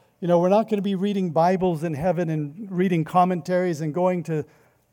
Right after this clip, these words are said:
Bible studies. We will see the Son of God face to face, and we will know him even as we are known. These gifts are given by the, by the Holy Spirit as helps right now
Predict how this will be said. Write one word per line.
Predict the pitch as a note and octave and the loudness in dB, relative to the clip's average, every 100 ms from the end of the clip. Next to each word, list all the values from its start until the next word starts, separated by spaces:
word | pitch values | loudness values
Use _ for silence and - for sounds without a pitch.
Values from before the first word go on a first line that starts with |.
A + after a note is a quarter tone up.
| _ - | _ 0
Bible | F3+ F3+ E3+ | 2 2 -2
studies. | - G3+ G3+ D#3+ B2+ | -4 -2 -2 -2 -4
We | D#3+ | -2
will | G3 G3 F#3 | 0 0 -2
see | - A3+ G#3+ | -2 -2 0
the | E3+ | -2
Son | - - G3+ F#3+ | -6 -4 0 0
of | E3 | 0
God | F3+ F3 D#3+ | -4 -4 -6
face | - D#3+ D3 | -6 -6 -6
to | E3 | -10
face, | B2+ E3 C3+ A#2+ - _ _ - | -10 -8 -8 -10 -16 _ _ -8
and | F3 E3+ | -4 0
we | G3 | 0
will | G3 F3 | 2 0
know | E3+ F#3+ F#3+ | 2 2 0
him | C#3+ E3+ F3+ | -2 -6 -4
even | G3 G3+ F#3+ | -4 -2 -2
as | F3 D#3+ | -2 -2
we | F3 | -2
are | F3 E3+ | 0 0
known. | F#3 G3+ C#3 B2 B2 _ _ _ _ _ _ | 0 0 -4 -10 -18 _ _ _ _ _ _
These | F3 D#3+ | -2 -2
gifts | C3+ G3+ - F3+ | 0 0 0 -2
are | D3+ | -2
given | B2+ G3 F#3+ E3 | 0 -2 0 -2
by | E3 | -4
the, | D3+ B2+ _ _ _ _ | -4 -8 _ _ _ _
by | E3 D#3+ | -4 -2
the | D#3 | -2
Holy | D3+ F3+ E3+ | -2 -2 -4
Spirit | - - F3+ E3 | -6 -4 -2 -2
as | E3 D3+ C#3+ | -4 -4 -6
helps | - - F3+ D#3 - - | -10 -2 0 0 -6 -8
right | D#3 D3 D#3 | -8 -6 -6
now | E3 D#3 C3+ | -6 -6 -8